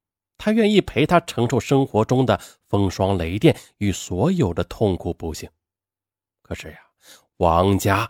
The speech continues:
他毫不客气地拒绝了她。可是呀，文文她特别的有毅力，她不为所动，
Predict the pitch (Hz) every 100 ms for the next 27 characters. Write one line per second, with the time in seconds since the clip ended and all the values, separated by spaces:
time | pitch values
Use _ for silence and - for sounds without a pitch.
0 | - - 113 - - 101 190 240 196 -
1 | - 113 92 110 90 87 104 85 78 80
2 | - - _ _ _ _ _ _ _ _
3 | - 147 120 - - 113 185 247 233 208
4 | - - 113 101 87 92 95 90 87 92
5 | 87 85 _ _ _ - 110 107 113 110
6 | - 95 117